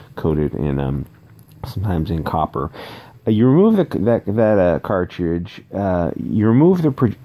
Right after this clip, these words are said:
projectile, the bullet, you pour the powder out, and then you pry out the primer, and then you shove the bullet back in the case, you load the cylinder, and it looks real, so when you film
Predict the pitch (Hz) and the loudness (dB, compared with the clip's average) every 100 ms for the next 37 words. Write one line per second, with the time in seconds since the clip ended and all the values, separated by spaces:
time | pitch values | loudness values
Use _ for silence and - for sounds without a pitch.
0 | - - 110 - 113 - 92 87 85 - | -20 -6 -2 0 -2 0 0 0 -2 -4
1 | 113 101 87 85 - 98 - - 180 190 | -2 0 0 -2 -4 -6 -4 0 2 2
2 | 156 - 170 190 147 - - 52 76 - | -2 -4 -2 0 0 -2 -4 -4 -6 -10
3 | - - - 98 113 165 139 - - 165 | -20 -20 -8 -2 2 2 0 -2 -2 0
4 | 170 143 123 - - - - 226 190 95 | 2 2 0 -4 -8 -8 -2 2 2 0
5 | 50 - - - - - - 117 143 127 | -6 -10 -14 -20 -20 -8 0 2 4 2
6 | - - 156 151 131 110 127 120 127 - | 0 0 2 2 0 0 0 -2 -4 -4
7 | 127 135 - - 90 90 - 196 139 87 | -2 -2 -4 -2 -2 -4 -4 0 0 0
8 | - - - - - 104 101 131 117 101 | -4 -10 -12 -12 -2 2 2 2 2 0
9 | - 220 233 110 85 85 - - 107 107 | -2 0 2 2 0 -2 -4 -4 0 0
10 | 87 110 - - 143 208 127 139 - 92 | 0 0 -2 0 2 4 4 0 -2 0
11 | 90 120 - 65 | 0 -2 -2 -4